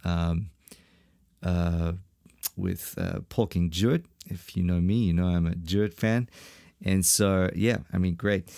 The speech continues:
Uh, I feel like the, the ti-, it's a gr-, the first part of the, um, the article is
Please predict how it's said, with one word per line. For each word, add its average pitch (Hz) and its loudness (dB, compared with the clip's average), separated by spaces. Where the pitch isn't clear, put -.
Uh, 98 4
I 107 0
feel 123 2
like 101 2
the, 92 2
the 87 -2
ti-, - -6
it's 107 -4
a 101 0
gr-, - -14
the - -4
first - 0
part 123 2
of 117 0
the, 107 2
um, 95 2
the 98 -10
article 107 -2
is 90 -2